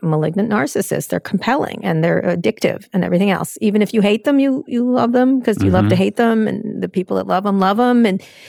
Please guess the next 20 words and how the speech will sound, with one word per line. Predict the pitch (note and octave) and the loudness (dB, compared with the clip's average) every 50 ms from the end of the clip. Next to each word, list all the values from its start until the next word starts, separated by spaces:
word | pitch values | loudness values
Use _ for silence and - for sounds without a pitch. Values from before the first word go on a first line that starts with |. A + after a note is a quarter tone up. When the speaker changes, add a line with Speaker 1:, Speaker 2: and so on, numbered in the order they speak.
| - - _ | -20 -20 _
Speaker 1:
so | - - A#3 A3 | -2 0 2 2
it's, | G#3+ G#3+ - - | 2 0 -6 -6
it's, | - - F#3 - | -4 -4 -4 -2
this | - B3 A#3 - | -4 -6 -4 -2
is | D#4+ C#4+ | 0 2
not | C#4+ C#4 C4 | 2 2 2
going | B3 A#3+ G#3+ G3+ G3 | 2 0 0 2 2
away. | F3+ E3+ E3 E3 | 0 0 0 -2
Populism | - - G#3 A#3 - C#4+ B3 A#3 G#3+ G#3 | -2 -2 -2 -2 0 0 0 0 0 -2
is | G3 F3 F3 | -4 -2 0
not | F3 E3+ E3 | 0 -2 -2
going | E3 E3 D#3+ | -2 -4 -4
away. | E3+ F3 | -4 -6
The | - F#3+ | -8 -8
sec-, | - - - D4+ - - | -4 -4 -4 -4 -4 -2
the | A3 G3+ F#3+ | -2 -2 -2
thing | F#3 - - D4 D#4 | -2 0 2 2 4
that | D4 C4 F#3 - | 4 2 0 -2
drives | - E3+ D3+ E3 G3 F#3+ | -2 0 0 0 0 0
me | A#3+ A3 F#3+ | 0 -2 -2